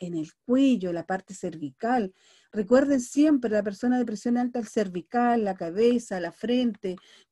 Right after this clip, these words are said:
todas estas partes, ¿por qué? Porque aquí es donde está la presión. Ah, aquí, yo siempre digo, háganse un masajito en la cabecita. Oye, háganselo así.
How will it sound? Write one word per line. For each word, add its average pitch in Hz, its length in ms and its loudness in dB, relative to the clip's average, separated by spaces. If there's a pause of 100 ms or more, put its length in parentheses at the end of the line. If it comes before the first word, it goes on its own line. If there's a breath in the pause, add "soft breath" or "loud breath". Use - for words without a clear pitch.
todas 359 280 0
estas 320 280 -6
partes, 320 320 0
¿por 254 220 -4
qué? 294 120 0
Porque 220 300 0
aquí 240 280 -2
es 359 40 0
donde 339 220 2
está 233 240 -2
la 190 100 -2
presión. 160 460 -10 (340)
Ah, 233 300 -2
aquí, 226 320 0
yo 226 80 0
siempre 269 280 -2
digo, 277 200 2
háganse 214 400 -4
un 208 60 -4
masajito 233 880 -4 (300 soft breath)
en 180 120 -4
la 165 120 -2
cabecita. 185 600 -6
Oye, 214 300 -2
háganselo 214 680 -4
así. 220 480 -6